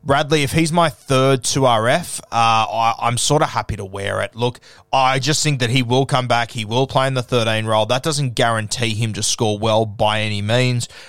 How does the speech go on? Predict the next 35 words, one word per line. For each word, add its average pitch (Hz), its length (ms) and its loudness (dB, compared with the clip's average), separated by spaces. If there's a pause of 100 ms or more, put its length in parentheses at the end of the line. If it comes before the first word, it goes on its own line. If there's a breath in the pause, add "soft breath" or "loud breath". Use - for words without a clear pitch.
(120)
Um, 110 540 0
as 139 240 -2
per 131 200 4
Radley's 107 600 -2 (320 loud breath)
entire 120 640 0
career 107 640 -2
and 104 280 -4
highlighted 107 600 0
by 98 140 -2
this 107 180 -2
season, 104 400 -2
he 110 220 0
is 117 100 -2
very 120 300 2
inconsistent 101 720 -6 (300 loud breath)
when 110 180 0
it 101 100 -4
comes 104 320 -4
to 92 80 -6
Supercoach. 98 720 -4
You 107 80 -4
watch 113 360 0
him, 117 160 0
you 104 80 -4
think 120 200 -2
he's 113 140 -4
doing 117 320 0
well, 113 180 2
you 110 140 -2
look 113 160 -4
down, 107 260 -2
he's 104 140 -8
on 101 100 -6
thirty 104 380 -4
points. 131 420 -2